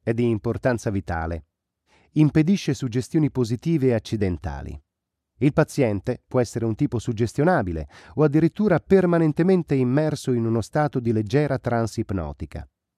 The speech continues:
Molta gente trascorre l'intera vita immersa in una trance del genere.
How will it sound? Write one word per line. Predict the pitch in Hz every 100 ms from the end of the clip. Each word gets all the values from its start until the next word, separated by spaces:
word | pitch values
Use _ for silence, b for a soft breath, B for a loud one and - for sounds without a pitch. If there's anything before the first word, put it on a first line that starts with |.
| _
Molta | 110 117 101 98
gente | 85 73 71 73 69 b b b
trascorre | - 120 - 110 107 92
l'intera | 92 98 135 127
vita | 113 147 156 156 _
immersa | - 123 110 117 - -
in | 113
una | 98 92
trance | 92 95 95 104
del | 92 90
genere. | 69 64 60 - -